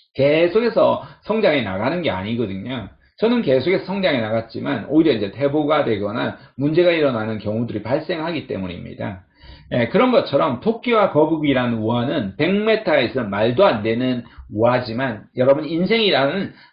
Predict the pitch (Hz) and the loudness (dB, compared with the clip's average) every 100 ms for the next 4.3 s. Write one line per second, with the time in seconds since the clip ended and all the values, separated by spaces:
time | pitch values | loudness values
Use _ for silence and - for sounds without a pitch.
0 | - - 175 185 - 240 160 131 311 320 | -12 -4 0 0 2 0 0 2 2 2
1 | - 247 254 240 226 196 - 156 151 131 | 0 2 4 4 4 2 2 2 4 0
2 | - 131 120 98 123 135 110 101 104 160 | 0 0 0 2 2 2 0 -2 -2 -4
3 | 135 - 185 180 214 - 156 107 92 92 | -6 2 2 2 -2 -2 -2 -2 -6 -8
4 | 85 - | -10 -10